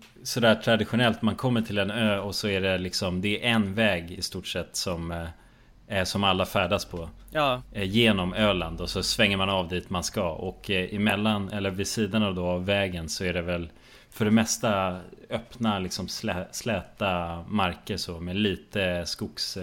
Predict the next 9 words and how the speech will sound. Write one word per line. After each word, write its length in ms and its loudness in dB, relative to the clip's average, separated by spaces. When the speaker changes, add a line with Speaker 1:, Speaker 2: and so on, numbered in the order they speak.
Speaker 1:
eh, 60 -12
skogsdunge. 640 0
Men 140 -2
det 120 2
är 40 2
väldigt 360 0
slätt 500 -4
och 460 -4
öppet. 640 -8